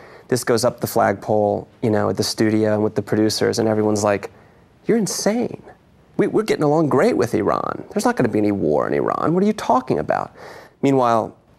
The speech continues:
you know, my number one, you know, cohort and, and source for most of the stuff is the ex-Iraq bureau chief, you know, Bob Baer. So all his pals are, like, Iran hands, and they're all these guys who've spent twenty-five years. And so what's coming down to me is, like,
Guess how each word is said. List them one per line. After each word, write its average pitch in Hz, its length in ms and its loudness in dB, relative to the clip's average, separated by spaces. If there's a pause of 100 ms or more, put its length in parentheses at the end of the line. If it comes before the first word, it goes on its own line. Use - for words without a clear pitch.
you 139 80 2
know, 113 100 4
my 107 140 2
number 120 280 4
one, 113 360 2
you 107 80 0
know, 107 100 0
cohort 110 600 0
and, 104 240 -2
and 104 160 -4
source 165 400 0
for 117 100 -2
most 117 220 0
of - 60 -2
the 113 60 0
stuff 104 300 -2
is 104 140 -4
the 117 180 0
ex-Iraq 110 560 0
bureau 120 240 2
chief, 104 460 -4 (400)
you 110 80 0
know, 104 80 0
Bob 101 260 0
Baer. 196 340 0 (500)
So - 120 0
all 120 80 4
his 196 180 2
pals 110 400 0
are, 110 40 0
like, 104 320 0
Iran 107 360 2
hands, 107 600 -2
and 104 80 -4
they're 110 80 2
all 120 100 2
these 117 180 0
guys 127 560 2 (380)
who've 147 140 -2
spent - 200 -2
twenty-five 180 480 0
years. 175 500 0 (720)
And 170 100 0
so 180 180 2
what's 170 180 -2
coming 214 320 2
down 190 260 2
to 165 40 2
me 113 160 2
is, 113 140 0
like, 113 220 0